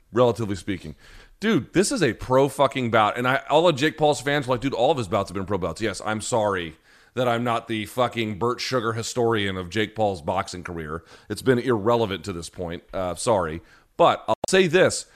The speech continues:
Dude, Tyron can knock him the fuck out. He's a real fighter. Certainly he's on the decline, but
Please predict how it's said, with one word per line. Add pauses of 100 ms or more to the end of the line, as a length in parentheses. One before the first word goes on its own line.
(200)
Dude,
Tyron
can
knock
him
the
fuck
out.
He's
a
real (180)
fighter.
Certainly
he's
on
the
decline,
but